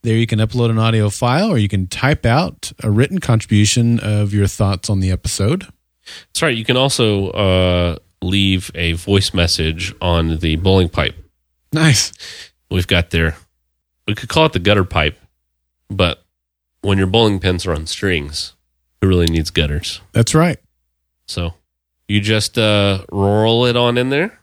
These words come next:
Speaker 2: and, uh, see how many comments you can make. But remember, if you make three on the inside, you're gonna split the comments.
Speaker 1: <laughs> That's right.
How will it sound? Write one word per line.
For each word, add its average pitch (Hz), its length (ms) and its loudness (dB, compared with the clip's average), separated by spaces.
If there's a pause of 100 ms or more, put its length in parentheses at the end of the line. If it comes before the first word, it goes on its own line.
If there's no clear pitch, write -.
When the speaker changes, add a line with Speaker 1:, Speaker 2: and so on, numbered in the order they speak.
(120)
Speaker 2:
and, 95 400 0
uh, 98 420 2 (140)
see 120 260 0
how 117 120 2
many 120 160 0
comments 127 360 0
you 139 60 -8
can 143 140 -4
make. 208 240 -4 (760)
But - 60 -2
remember, 120 360 2
if 92 160 0
you 110 60 2
make 107 260 0
three 139 400 0
on 92 120 2
the 90 180 0
inside, 80 640 0 (920)
you're 92 80 -8
gonna 95 160 0
split - 360 -4
the - 60 -16
comments. 71 600 -10 (200)
Speaker 1:
<laughs> - 200 -20 (1000)
That's 110 260 -4
right. 92 220 -6